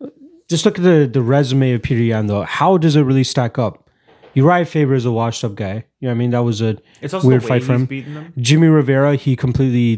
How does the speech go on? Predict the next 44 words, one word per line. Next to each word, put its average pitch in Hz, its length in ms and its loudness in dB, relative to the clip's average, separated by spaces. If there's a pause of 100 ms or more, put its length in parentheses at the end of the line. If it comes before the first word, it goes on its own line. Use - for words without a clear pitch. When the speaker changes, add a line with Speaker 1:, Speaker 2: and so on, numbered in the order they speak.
Speaker 1:
like, 113 200 -2
outstruck 117 500 -2
for 117 120 -6
three 117 220 0
rounds. 117 540 0
That's 113 320 -2
a 113 140 -2
solid 117 340 0
Speaker 2:
Yeah. 110 100 -2
Speaker 1:
win, 131 120 2
but 120 160 0 (280)
that's 131 220 0
after 123 460 0 (200)
Jimmy 131 220 2
Rivera 117 480 2
got 107 200 -6
put 123 140 -6
out 110 100 -4
by 110 380 -4
Marlon 110 280 -4
Moraes 110 320 -4
already. 107 320 2 (460)
Speaker 2:
Yeah. - 160 -20
Speaker 1:
John 135 240 2
Dodson 156 540 -2
always 135 380 -2
has 123 220 -2
been 131 140 -2
on 127 120 2
the 117 60 -2
decline 120 420 0
for 120 80 -2
a 113 60 0
long 117 240 0
time 113 220 -2
now. 120 240 -2 (120)
Speaker 2:
Mm-hmm. 131 320 -14
Speaker 1:
Douglas 147 340 2
Silva, 139 240 2
De 131 120 0
Andrade 131 460 0
absolutely 120 500 -2
murked 117 340 -2
him. 120 220 -6